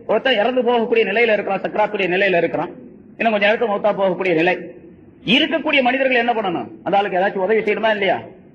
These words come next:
அவங்க சொந்தக்காரங்க, கணவன் மௌத்தா போக போறான், பொண்டாட்டி ஏதாச்சும் உதவி செய்யணும். என்ன உதவி செய்வாங்க அந்த நேரத்துல? வந்து பிள்ளைகள்லாம் ஏதாச்சும் உதவி செய்யணும், கூட இருக்கிறவங்க சொந்தக்காரங்க ஏதாச்சும் உதவி செய்யணும். அந்த உதவி என்ன தெரியுமா? ஸல்லல்லாஹு அலைஹி வஸல்லம் சொல்லி தர்றாங்க, "லக்தினு மௌத்தாக்கும் பிலா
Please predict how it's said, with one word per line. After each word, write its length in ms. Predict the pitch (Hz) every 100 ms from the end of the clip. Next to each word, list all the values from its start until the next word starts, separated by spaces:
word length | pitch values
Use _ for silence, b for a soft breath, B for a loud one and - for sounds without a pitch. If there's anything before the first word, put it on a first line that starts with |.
| -
அவங்க 220 | - 185 190
சொந்தக்காரங்க, 600 | 190 190 180 175 165 113 - - - -
கணவன் 320 | - 190 208 196
மௌத்தா 240 | 196 196
போக 220 | 180 180
போறான், 440 | 170 165 185 180 - -
பொண்டாட்டி 280 | 196 196 190
ஏதாச்சும் 300 | 175 185 175
உதவி 180 | 180
செய்யணும். 360 | 180 170 151 151 -
என்ன 180 | 170 190
உதவி 180 | 185 175
செய்வாங்க 280 | 175 156
அந்த 100 | 147
நேரத்துல? 380 | 147 143 123 110 113 -
வந்து 360 | 135 139 110 - - - - - - - - - -
பிள்ளைகள்லாம் 440 | 220 220 208 220
ஏதாச்சும் 280 | 202 202 196
உதவி 160 | 202 190
செய்யணும், 400 | 185 180 - - - - - -
கூட 240 | 190 233 220
இருக்கிறவங்க 360 | 214 208 196
சொந்தக்காரங்க 500 | 190 190 190 190 190
ஏதாச்சும் 300 | 185 180 185
உதவி 140 | 175 180
செய்யணும். 360 | 175 156 117 - - - - -
அந்த 200 | - 175
உதவி 220 | 165 247
என்ன 180 | 247 226
தெரியுமா? 280 | 233 240 277
ஸல்லல்லாஹு 340 | 226 240 233
அலைஹி 60 | 214
வஸல்லம் 180 | 202 185
சொல்லி 180 | 202 208
தர்றாங்க, 360 | 196 180 151 - -
"லக்தினு 560 | 160 214 226 - 285 277 277
மௌத்தாக்கும் 680 | 240 262 254 240 247 240 226
பிலா 240 | 214 220